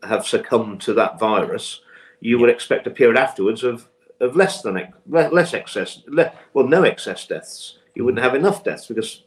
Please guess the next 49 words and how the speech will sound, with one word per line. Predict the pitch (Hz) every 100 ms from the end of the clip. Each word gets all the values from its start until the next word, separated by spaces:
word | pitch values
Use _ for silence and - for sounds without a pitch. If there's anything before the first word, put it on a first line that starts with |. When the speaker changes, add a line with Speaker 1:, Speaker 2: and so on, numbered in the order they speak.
| -
Speaker 1:
some | 120 117
people | 117 117
who | 113
would | 110
have | 113
lived | 120 -
a |
bit | 98 -
longer | 110 113 113 113 - _ -
have | 104
sadly | - 131 117 117
already | 117 110
passed. | 110 - 117 -
But | 120
I | 117
mean, | 120 117 _ _ _
for | -
this | 156 160
to | -
continue, | - 117 - 165 139 - 107 - _ _ _
and | 120 123
I |
think | 120 -
as | -
somebody | 143 117 101
pointed | 123 110 120
out, | 147 98
you | 107
know, | 107 - _ -
during | 170 156
the |
pandemic, | 143 143 139 139 98
we | 120
were | 123
seeing | 117 156 139
the | 120 110 _ _ -
number | 127 143 127
of | 120 - -
excess, | 135 - - 117 - -
the | 127
number | 143 151
of | 131 -
deaths | 147 117 - -
every | 143 131 123 127
night | 127 127 104 - 117
reinforced | 127 123 117 101 107 -
on | 110 107
the |
media. | 110 131 127 95 95